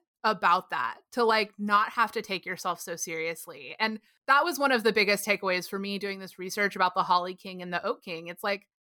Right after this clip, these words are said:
who cares exactly where it came from? You know, of course, it's not appropriation, which I think a caveat, of course you should care if something's getting appropriated and, like, mass produced. We know that. But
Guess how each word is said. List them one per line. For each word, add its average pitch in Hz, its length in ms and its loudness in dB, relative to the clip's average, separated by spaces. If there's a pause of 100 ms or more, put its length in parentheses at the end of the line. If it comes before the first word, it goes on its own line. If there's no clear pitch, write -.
who 381 120 4
cares 220 960 0 (320)
exactly 208 640 2
where 190 200 4
it 185 120 2
came 233 360 -2
from? 180 520 0 (200)
You 220 140 0
know, 202 400 4 (240)
of 247 180 -6
course, 208 460 2 (220)
it's 226 220 0
not 220 200 4
appropriation, 170 1000 0
which 165 180 -6
I 175 120 -4
think 175 240 -12
a 175 80 -14 (320)
caveat, 180 600 2
of - 120 -8
course 208 280 2
you 202 120 -2
should - 240 -8
care 165 280 0
if 160 80 -4
something's 175 380 -8
getting 170 200 -8
appropriated 165 600 -4
and, 170 120 -4
like, 165 200 -4
mass 165 220 -2
produced. 160 500 -10 (400)
We 196 120 -4
know 165 160 -8
that. 104 260 -8
But 226 240 2